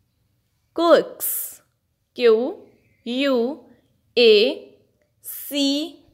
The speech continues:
K S. Next is lion.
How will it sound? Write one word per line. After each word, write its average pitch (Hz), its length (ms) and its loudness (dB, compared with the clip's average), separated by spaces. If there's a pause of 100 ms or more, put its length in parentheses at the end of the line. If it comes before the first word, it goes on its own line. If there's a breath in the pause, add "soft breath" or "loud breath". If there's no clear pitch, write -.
(140)
K 247 580 0
S. - 440 -6 (1400)
Next 247 360 -2
is 320 320 -8
lion. 247 680 -2